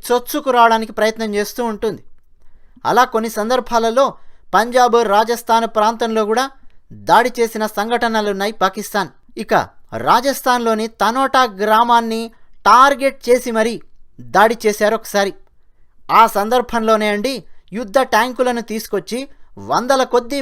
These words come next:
బాంబులను పాకిస్తాను ప్రయోగించడం మొదలెట్టింది. ఆ చుట్టుపక్కలున్న ప్రాంతంలో బాంబ్స్ పడుతూ ఉన్నాయి, కానీ తనోటా మాతా మందిరంపై పడ్డ ఒక్కటంటే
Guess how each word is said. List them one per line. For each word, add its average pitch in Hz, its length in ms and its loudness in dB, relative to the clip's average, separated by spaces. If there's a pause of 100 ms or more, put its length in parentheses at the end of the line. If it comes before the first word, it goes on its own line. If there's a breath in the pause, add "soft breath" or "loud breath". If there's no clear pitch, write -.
(140)
బాంబులను 240 480 4 (180)
పాకిస్తాను 233 560 0 (100)
ప్రయోగించడం 226 720 0
మొదలెట్టింది. 240 540 -2 (720)
ఆ - 20 6 (180)
చుట్టుపక్కలున్న 269 760 0 (120)
ప్రాంతంలో 226 520 2 (140)
బాంబ్స్ 254 360 2 (120)
పడుతూ 220 300 2
ఉన్నాయి, 214 280 -2
కానీ 147 220 -6 (600)
తనోటా 285 460 2 (140)
మాతా 247 280 2 (120)
మందిరంపై 233 560 2 (160)
పడ్డ 220 220 4 (240)
ఒక్కటంటే 247 580 -2